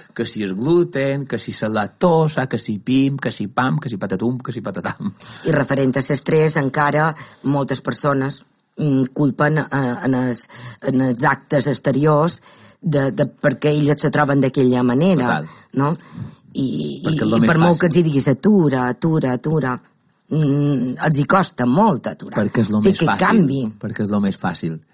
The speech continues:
Speaker 1: Sempre que jo tenc un referent extern, deix d'assumir la responsabilitat. Això ho hem comentat
Speaker 2: Clar.
Speaker 1: aquí cinquanta vegades.
Speaker 2: Moltes.
Speaker 1: I això és senzill. I simplement el que estàs fent és justificar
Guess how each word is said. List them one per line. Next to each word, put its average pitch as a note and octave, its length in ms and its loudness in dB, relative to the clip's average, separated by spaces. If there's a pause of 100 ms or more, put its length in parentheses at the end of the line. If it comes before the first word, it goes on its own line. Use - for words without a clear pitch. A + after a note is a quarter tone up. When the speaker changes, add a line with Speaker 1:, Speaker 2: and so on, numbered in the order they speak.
(120)
Speaker 1:
Sempre C3+ 400 0
que B2+ 120 0
jo B2+ 80 0
tenc A#2+ 220 -4
un A#2 100 -2
referent G#2 480 -4
extern, C#3+ 500 -4 (240)
deix A2 380 -2
d'assumir G2 480 -2
la F#2 60 -6
responsabilitat. E2 640 -6
Això - 140 0
ho A2+ 60 4
hem G#2+ 80 0
comentat C3+ 320 2
Speaker 2:
Clar. C#3+ 80 0
Speaker 1:
aquí A#2+ 120 -4
cinquanta F#2+ 460 -4
vegades. F2 260 -8
Speaker 2:
Moltes. C#3 460 0
Speaker 1:
I A#2 60 4
això A2+ 160 -2
és A2+ 100 -4
senzill. F#2+ 400 -4 (280)
I - 80 -2
simplement C3+ 500 -2
el A#2+ 80 0
que A#2 80 -6
estàs A#2 260 -6
fent B2+ 280 -2
és F2+ 180 -6
justificar G2+ 800 -4